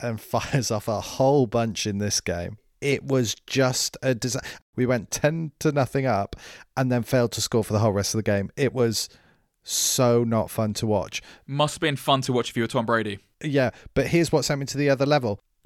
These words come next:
Speaker 1: Gronk has done nothing all season.
Speaker 2: Huh. Huh.
Speaker 1: All season. We finally come up against Brady again, not playing for the Patriots, and we get torched by Brady and Gronk. It was,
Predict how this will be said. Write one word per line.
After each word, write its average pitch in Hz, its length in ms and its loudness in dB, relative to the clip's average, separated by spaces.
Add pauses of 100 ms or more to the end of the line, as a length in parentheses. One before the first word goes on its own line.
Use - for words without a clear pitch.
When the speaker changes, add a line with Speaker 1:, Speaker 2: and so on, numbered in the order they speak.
(100)
Speaker 1:
Gronk 165 540 0 (340)
has 147 220 0
done 135 280 2
nothing 113 520 0 (160)
all 135 240 2
season. 131 480 2
Speaker 2:
Huh. 117 120 -2 (560)
Huh. 104 120 -2
Speaker 1:
All 185 340 8
season. 120 560 4 (220)
We 135 140 6
finally 185 480 4
come 180 200 0
up 175 140 2
against 156 340 0
Brady 156 340 6
again, 110 420 0 (320)
not 139 320 2
playing 135 240 4
for 113 120 -4
the 107 60 0
Patriots, 110 680 0 (180)
and 127 100 2
we 123 80 4
get - 260 -4
torched - 540 0
by 104 160 2
Brady 113 460 0
and 117 200 -2
Gronk. 107 380 0
It 127 220 0
was, 131 280 2